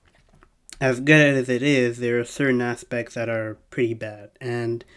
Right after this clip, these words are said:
like I said, I'm going to give my honest review, which is basically, um,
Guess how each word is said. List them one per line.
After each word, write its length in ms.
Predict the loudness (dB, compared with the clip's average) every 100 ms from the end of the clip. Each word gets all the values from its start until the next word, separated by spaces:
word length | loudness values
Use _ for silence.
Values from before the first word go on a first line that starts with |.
| -20 -20 _ _
like 180 | -4 2
I 80 | 2
said, 240 | 2 0
I'm 160 | 0 0
going 220 | 0 0
to 80 | 0
give 260 | -2 0 0
my 160 | 0
honest 380 | 2 0 -2 -4
review, 400 | -8 -6 -6 -4
which 400 | -4 -4 -6 -8
is 200 | -8 -8
basically, 1000 | -4 -4 -4 -12 -4 2 4 2 -2 -8 _ _ _ _ _ _ _ -20 _ _ _ _ _ _ _ _ _ _ -8
um, 680 | -4 -2 -2 -4 -8 -10